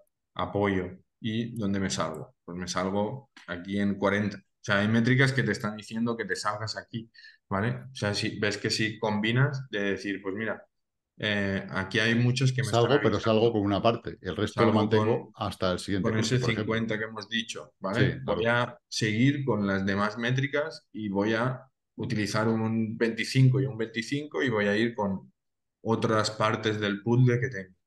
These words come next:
Speaker 2: Sí.
Speaker 1: ¿vale? Pues aquí
Speaker 2: Pues
Speaker 1: vuelvo
Speaker 2: entre
Speaker 1: a
Speaker 2: compramos
Speaker 1: vol-
Speaker 2: escalonado y vendemos escalonado, no hay más.
Speaker 1: Exacto.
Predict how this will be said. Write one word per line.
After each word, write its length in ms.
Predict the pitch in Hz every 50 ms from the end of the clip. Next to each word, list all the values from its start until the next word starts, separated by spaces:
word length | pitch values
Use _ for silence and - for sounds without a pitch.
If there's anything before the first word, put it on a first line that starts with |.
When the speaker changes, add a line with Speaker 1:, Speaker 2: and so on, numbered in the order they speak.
| _ _
Speaker 2:
Sí. 220 | - 127 95 95 113 110
Speaker 1:
¿vale? 180 | 95 95 - - - - _ _ _ - _ - -
Pues 140 | 110 95 98
aquí 220 | 92 87 98 104
Speaker 2:
Pues 0 |
Speaker 1:
vuelvo 280 | 107 113 117 117 113 -
Speaker 2:
entre 60 | 107
Speaker 1:
a 20 |
Speaker 2:
compramos 460 | 95 104 104 113 117 117 123 120 113
Speaker 1:
vol- 20 | 110
Speaker 2:
escalonado 560 | 107 - - 113 110 107 107 117 123 131 135
y 40 | 127
vendemos 380 | 110 101 101 110 110 110 -
escalonado, 640 | 113 110 - - 85 82 87 107 113 98 82 80 80 87
no 200 | 95 92 85 87
hay 100 | 87 82
más. 300 | 104 113 113 - - _ _
Speaker 1:
Exacto. 460 | _ - - 107 101 92 - - -